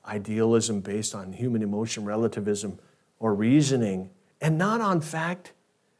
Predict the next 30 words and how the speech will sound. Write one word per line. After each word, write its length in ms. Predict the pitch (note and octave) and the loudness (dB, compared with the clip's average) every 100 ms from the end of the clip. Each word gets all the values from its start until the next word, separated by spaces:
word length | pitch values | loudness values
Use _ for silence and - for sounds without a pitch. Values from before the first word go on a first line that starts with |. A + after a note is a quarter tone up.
| - | -2
and 100 | D#3 | 0
not 200 | D#3 D3+ | 2 0
on 160 | D3 | 0
truth. 720 | C3+ - B2+ B2 G#2 - - _ _ _ _ _ _ _ _ _ _ | -2 -2 2 4 2 -4 -20 _ _ _ _ _ _ _ _ _ _
And 100 | C3+ | 2
when 100 | C#3 | 4
he 60 | C#3 | 4
introduces 840 | E3 F3 E3+ D3 D#3+ F#3 E3 D3 | 4 2 2 4 4 4 2 0
it 120 | B2+ | -4
to 140 | - A#2 | -2 -2
them, 160 | A2 - | -2 -2
it 140 | D#3 | -6
totally 420 | D#3 A#3 B3+ B3+ | 2 4 4 2
disarms 800 | G3 E3 D#3 - D3 G#3 C#4+ A#3+ | 2 0 -2 -4 -10 -8 -6 -6
them 420 | - G#2+ F2 E2+ E2+ _ _ _ _ _ _ _ _ _ _ - | -8 -12 -12 -16 -20 _ _ _ _ _ _ _ _ _ _ -4
because 260 | D#3 F3 | 4 6
they 120 | D#3+ C#3+ | 6 6
haven't 300 | D3+ D#3 D3+ | 6 6 4
taken 300 | D#3+ D3+ C#3 | 4 4 4
that 160 | C3 | 4
into 200 | C3 C3 | 4 2
consideration. 800 | C3+ C3 A#2+ C#3+ D3+ E3 G#3+ B2 - - - | 0 -2 -2 -2 0 2 2 2 -2 -12 4
You 80 | G3 | 6
know, 80 | |
we 200 | E3+ F#3+ | 8 8
can 180 | C#4+ C#4+ | 8 8
be 120 | G3 | 8
the 120 | F3+ D#3 | 8 8
same 420 | - E3+ F3 E3+ | 6 6 6 6
way. 580 | G3 D4 D#4+ C#4 G2+ | 8 8 6 4 -2